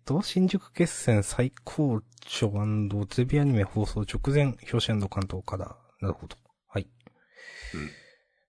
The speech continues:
Speaker 1: えー、それから、センターから夜桜さんちの大作戦。あー、なんかまた好評とは書いてないな。
Speaker 2: 書いたれ。
Speaker 1: 書いたれや、ほんと。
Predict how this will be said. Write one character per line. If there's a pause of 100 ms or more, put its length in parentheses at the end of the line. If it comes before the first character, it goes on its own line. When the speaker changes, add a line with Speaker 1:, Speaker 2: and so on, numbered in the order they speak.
(160)
Speaker 1:
え
ー、
そ
れ
か
ら、
セ
ン
タ
ー
か
ら
夜
桜
さ
ん
ち
の
大
作
戦。 (200)
あ
ー、
な
ん
か
ま
た
好
評
と
は
書
い
て
な
い
な。 (1500)
Speaker 2:
書
い
た
れ。 (400)
Speaker 1:
書
い
た
れ
や、
ほ
ん
と。